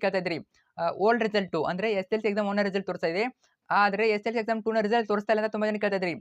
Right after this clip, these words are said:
ನೋಡಿ, ಇದಕ್ಕೊಂದು ಸೊಲ್ಯೂಷನ್ ಇದೆ. ಯಾವ ರೀತಿ ಹೊಸ ರಿಸಲ್ಟ್ ಚೆಕ್ ಮಾಡೋದು, ಪ್ರತಿಯೊಂದು ಮಾಹಿತಿ ಈ ಒಂದು ವಿಡಿಯೋದಲ್ಲಿ ಕೊಡ್ತೀನಿ. So, ಲಿಂಕ್ ಕೂಡ ಕೊಡ್ತೀನಿ, ಬೇಕು ಹೊಸ ರಿಸಲ್ಟ್ ಚೆಕ್,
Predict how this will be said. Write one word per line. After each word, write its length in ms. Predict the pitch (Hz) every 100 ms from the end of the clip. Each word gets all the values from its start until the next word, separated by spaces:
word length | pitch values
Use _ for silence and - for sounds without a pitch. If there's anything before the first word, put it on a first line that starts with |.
| - _ _
ನೋಡಿ, 220 | 190 226 240
ಇದಕ್ಕೊಂದು 260 | 247 247 233
ಸೊಲ್ಯೂಷನ್ 320 | 220 226 220
ಇದೆ. 140 | 185 139 - _ - 180
ಯಾವ 100 | 196
ರೀತಿ 140 | 208
ಹೊಸ 140 | 208 202
ರಿಸಲ್ಟ್ 260 | 208 202
ಚೆಕ್ 160 | 208 208
ಮಾಡೋದು, 300 | 196 190 196 202 _ _
ಪ್ರತಿಯೊಂದು 300 | 196 196 240
ಮಾಹಿತಿ 300 | 233 208 202
ಈ 60 | 214
ಒಂದು 140 | 156
ವಿಡಿಯೋದಲ್ಲಿ 340 | 233 233 226 214
ಕೊಡ್ತೀನಿ. 280 | 202 196 156 _ _
So, 60 | 214 214
ಲಿಂಕ್ 140 | 240
ಕೂಡ 80 | 240 233
ಕೊಡ್ತೀನಿ, 220 | 214 220
ಬೇಕು 160 | 226 196
ಹೊಸ 160 | 190 220
ರಿಸಲ್ಟ್ 180 | 220 214
ಚೆಕ್, 180 | 220